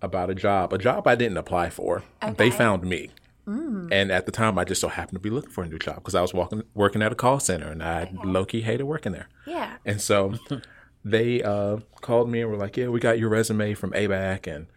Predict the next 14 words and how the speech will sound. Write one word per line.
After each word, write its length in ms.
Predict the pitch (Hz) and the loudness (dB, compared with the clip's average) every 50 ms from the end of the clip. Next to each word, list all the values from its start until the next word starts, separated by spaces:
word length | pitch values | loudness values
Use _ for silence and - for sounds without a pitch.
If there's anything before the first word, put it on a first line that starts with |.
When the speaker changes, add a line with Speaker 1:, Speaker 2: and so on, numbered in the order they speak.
| _ - - - _ | _ -20 -20 -20 _
Speaker 1:
you 160 | - 92 95 | -10 -8 -6
know, 140 | 92 90 85 | -6 -6 -6
we 160 | 85 87 98 | -6 -6 -6
wanna 460 | 98 101 101 98 95 92 92 92 95 - _ _ - | -4 -4 -4 -4 -4 -4 -4 -6 -8 -10 _ _ -18
schedule 460 | - - - - 107 110 104 101 110 | -18 -6 -4 -2 -2 -2 -4 -4 -4
you 200 | 104 104 104 101 95 | -4 -4 -4 -4 -6
for 240 | - - 98 92 90 | -6 -6 -6 -6 -6
an 80 | 90 | -6
interview. 540 | 95 101 104 101 95 98 101 101 101 98 98 - - _ _ _ - | -6 -6 -6 -6 -4 -4 -4 -2 -4 -4 -6 -10 -16 _ _ _ -6
Can 120 | - 95 | -4 -2
you 100 | 98 101 | -2 -2
come 220 | 98 - 104 101 104 | -2 -2 -2 -2 -2
in 100 | 101 98 | -2 -4
tomorrow?" 560 | - - 90 90 98 104 98 85 73 73 - | -4 -6 -4 -2 0 0 0 0 -2 -6 -12